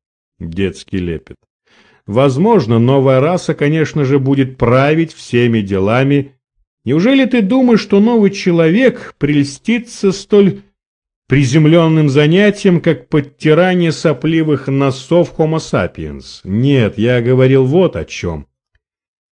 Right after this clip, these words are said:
Постулирование новой расы неизбежно предполагает такой результат. Кеттлбелл, я признаю в своих наивных предрассудках, приверженности к демократии, уважении человеческого достоинства и свободы —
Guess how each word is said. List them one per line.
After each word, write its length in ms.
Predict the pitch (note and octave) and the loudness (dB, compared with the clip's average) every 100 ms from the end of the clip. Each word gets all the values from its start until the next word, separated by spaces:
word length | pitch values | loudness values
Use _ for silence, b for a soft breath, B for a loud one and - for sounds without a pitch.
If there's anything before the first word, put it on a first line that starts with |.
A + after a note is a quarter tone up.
| _ | _
Постулирование 880 | - C3 C3 F3+ G3 B3+ B3 A3+ G#3+ | -6 -6 -4 -2 0 2 2 2 2
новой 380 | G3+ A#3+ G#3 G3 | 2 2 2 2
расы 380 | A3+ C4 - C3 | 2 -2 -4 -2
неизбежно 640 | C3+ C3 A#2 F#3 G3+ G3+ | 0 0 0 0 0 0
предполагает 800 | F#3+ F3 - D3+ D3 F3+ F#3 E3 | -2 -4 -2 -2 0 0 0 -2
такой 380 | - C#3+ - D#3 | -6 -4 -2 0
результат. 640 | D3 C3 C#3+ C#3 F2+ - _ _ _ _ _ _ | 0 -2 -2 -2 -6 -8 _ _ _ _ _ _
Кеттлбелл, 640 | G#2 F#2+ F#2+ D#2+ F#2 F#2 | -6 -4 -6 -4 -4 -4
я 540 | E2+ E2 G#2 G2+ G2 - _ _ _ _ _ _ | -4 -4 -4 -2 -4 -8 _ _ _ _ _ _
признаю 680 | A2 A2 G2 B2+ C#3+ E3+ | -2 0 0 2 4 4
в 20 | C#3+ | 2
своих 360 | - B2 A#2 | 0 -2 0
наивных 540 | B2 B2+ D#3 D#3+ B2+ A#2 | 0 0 2 0 0 -2
предрассудках, 1120 | A#2+ A2 A2 G#2+ - G#3 A3+ - - D2+ - _ _ _ _ _ | -4 0 0 -2 -2 2 2 0 -8 -12 -16 _ _ _ _ _
приверженности 1000 | - G#3 C4+ A3+ A2+ A2 G#2 - - A2+ | -4 0 2 0 0 -2 -2 -6 -2 -2
к 60 | F#2 | 0
демократии, 960 | G#2 A2 A2 C#3 F#3+ G#3 F#3+ G3 F3 | -2 -2 -2 -2 -2 0 -2 -4 -4
уважении 540 | D#3+ E3+ D#3 A3 G#3+ C#3+ | -2 0 0 0 0 -2
человеческого 880 | C3 C3 C3 C3 C3 C3 - A#2+ A2+ | -2 0 2 2 2 -2 -4 -2 0
достоинства 1000 | A2+ A2 - G3+ G#3 G3 F3+ - - | -2 -4 -4 0 2 2 -2 -4 -6
и 80 | G#2 | -4
свободы — 920 | G2+ G#2+ G#2 G#2 G3 A3+ G3 F3+ D#3 | -4 -4 -2 0 2 4 4 0 -2